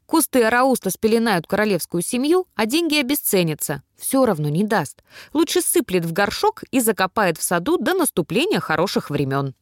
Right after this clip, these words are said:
Отчитав меня, Армаз перекинулся на Илая.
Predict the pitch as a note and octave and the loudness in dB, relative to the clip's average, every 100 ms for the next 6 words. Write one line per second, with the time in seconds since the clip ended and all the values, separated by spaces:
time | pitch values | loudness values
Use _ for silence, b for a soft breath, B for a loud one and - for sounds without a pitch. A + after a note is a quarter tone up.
0 | _ A3 - G3 E3+ D#3+ F3 F3 G#3 C#4 | _ -6 -2 -2 0 0 2 2 2 0
1 | - E3 G3+ C4+ E4 - G3 - A3+ A3 | -2 0 2 2 2 -2 -2 2 4 4
2 | G3+ G3 F3+ - F3 D#3+ C3 G#2+ | 2 2 0 2 2 4 0 -4